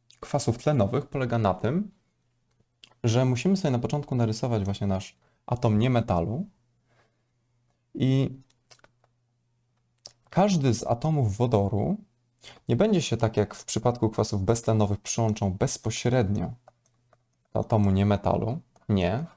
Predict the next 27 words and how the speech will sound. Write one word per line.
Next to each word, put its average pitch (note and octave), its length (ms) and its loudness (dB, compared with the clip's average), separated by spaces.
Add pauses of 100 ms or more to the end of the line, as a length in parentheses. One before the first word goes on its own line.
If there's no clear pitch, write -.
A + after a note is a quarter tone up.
(560)
tak A#2+ 160 -2
nie G#2+ 120 2
będzie. B2 420 -6 (1600)
Cała F3 180 4
sztuczka F3+ 420 0
polega A#2+ 360 2
na F#2 160 0
tym, F#3 340 0 (340)
że A#2 180 0
wszystkie - 420 -2
atomy A#2 300 0
wodoru G#2 380 0
będą D3 240 -2
się - 140 -6
przyłączać B2 640 0
do G2+ 180 0
atomu A2+ 440 -2 (760)
centralnego, A2 760 0
czyli - 180 -8
do G#2 140 -4
atomu G#2 300 -2
niemetalu, G#2 760 0 (1120)
poprzez - 680 -2
atom F#2+ 480 -2 (160)
tlenu. F#2 360 0 (1200)
Czyli G2+ 220 -4
tak - 360 0